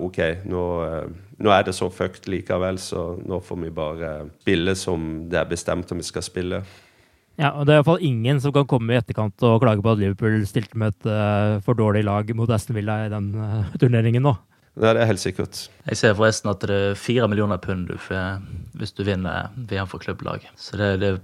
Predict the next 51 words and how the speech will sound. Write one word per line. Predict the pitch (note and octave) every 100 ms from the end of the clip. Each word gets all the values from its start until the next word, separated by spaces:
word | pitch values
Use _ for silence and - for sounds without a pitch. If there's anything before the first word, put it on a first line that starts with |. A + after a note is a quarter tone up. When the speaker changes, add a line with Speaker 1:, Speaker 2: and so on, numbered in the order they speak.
| -
Speaker 3:
det | A#2
er | G2+
vel |
Speaker 2:
Ja. | A2+
Speaker 3:
mer | G#2+
penger | G2 G#2 G2
enn | F#2+
i |
Ligacupen | F#2 F#2 F#2+ G2 - F#2+
uansett. | G2+ G2+ - - _ - _ _ _ _
Speaker 2:
Før | - - D#3+ E3
det | F3+ F3
så | F#3+
kommer | E3 D3+ E3
jo | D3
en | C#3+
av | D3+
sesongens | D3+ D3 C3 C#3 C3+
aller | C3+ C3 C3+
viktigste | D3 A#2+ A#2+ A#2 C3+
kamper | C#3+ A#2+ - C3
nå | B2+ G#2+
på | C3 B2+ B2+ B2+ B2+
søndag. | - A2+ B2 D#3 D#3 D3+
Hva | D3 E3+ F3+ - F#3
mener | E3+ A#2+
dere | B2+ C#3
taler | - B2+ C#3+
for | - - A#2 B2 C#3+
og |
mot, | C3+ B2 - _ -
eh, | C3
Liverpool | B2 G#2 G2+ B2+ B2 A#2+ B2 -
i | A#2+ A#2+ A#2+ A#2+ A#2+ A#2+
den | A#2 A2
kampen? | A#2 G#2 C#3 B2 - - -
Speaker 3:
Det | A#2
som | - A#2
taler | A#2+
for | B2+
Liverpool | A2 G2+ B2 C#3
er | A#2+
jo |
at | G#2+
de | G#2+ G#2
har, | G#2 G2 F#2+
eh, | F#2+ G2 F2+ F2+ - - - _ _ - - _
startet | - - G#2 -
sesongen | F#2+ F#2 G#2 F#2+ F#2+
egentlig | F#2 G#2
helt | F#2+ F#2 -